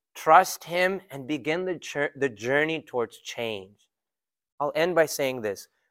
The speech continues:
One of the central themes of our church is growth and change. If we are not growing as believers, we're not doing this right.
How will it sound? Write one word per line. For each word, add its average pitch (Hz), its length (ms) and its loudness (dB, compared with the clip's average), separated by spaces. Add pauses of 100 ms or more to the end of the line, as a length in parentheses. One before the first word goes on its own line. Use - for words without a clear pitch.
One 156 260 8
of 208 140 4
the 175 80 4
central 175 720 4
themes 151 460 -2
of 143 120 4
our 139 140 6
church 151 520 -2
is 120 180 -12
growth 139 580 0
and 110 180 -8
change. 98 580 -10 (640)
If 165 220 2
we 190 240 4
are 226 140 8
not 180 280 4
growing 160 560 4
as 139 200 -4
believers, 143 680 -2 (140)
we're 160 160 6
not 175 200 4
doing 135 280 -2
this 113 180 -8
right. 101 400 0